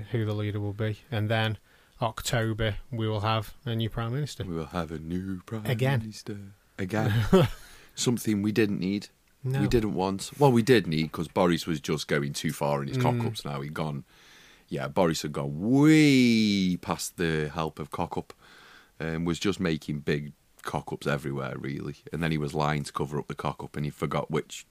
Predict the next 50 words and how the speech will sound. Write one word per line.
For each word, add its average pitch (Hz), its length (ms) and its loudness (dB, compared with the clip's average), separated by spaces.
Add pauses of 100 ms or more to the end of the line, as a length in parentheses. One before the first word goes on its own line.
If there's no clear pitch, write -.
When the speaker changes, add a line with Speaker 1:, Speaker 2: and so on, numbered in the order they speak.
(100)
Speaker 1:
Which 76 160 -2
Speaker 2:
lie 73 260 4
Speaker 1:
lie - 260 2
Speaker 2:
he'd 76 80 0
Speaker 1:
was, - 200 2
Speaker 2:
used 110 80 0
to 107 60 0
Speaker 1:
yeah, 107 80 0
Speaker 2:
cover 76 200 0
Speaker 1:
yeah. - 100 2
Speaker 2:
up - 60 2
which - 180 -2
cock-up. 73 380 -4
So, 71 180 -2
yeah, 78 220 2
that's 76 220 -2
always 76 260 2
a 69 40 -6
bad 67 220 -2
one. 67 160 -6 (720)
Um, 78 420 0
but, 131 140 8
he, 160 240 0 (540)
yeah, 120 460 4 (260)
do 139 200 4
whatever 95 280 6
you 80 120 2
want 85 200 4
with 85 100 2
the 80 80 -2
country. 87 380 -2
I - 40 4
don't 101 160 2
think 76 180 -2
England 71 320 -4
cares 80 300 -2
anymore. 76 380 -2 (680)
I - 60 0
genuinely 90 680 2
don't. 95 340 2 (360)
But 123 180 8
do 143 100 2
you 156 60 6
know 165 100 8
what 175 160 6
England 165 320 4
does 190 200 8
care 117 300 6
about, 95 300 4
Dave? 143 360 4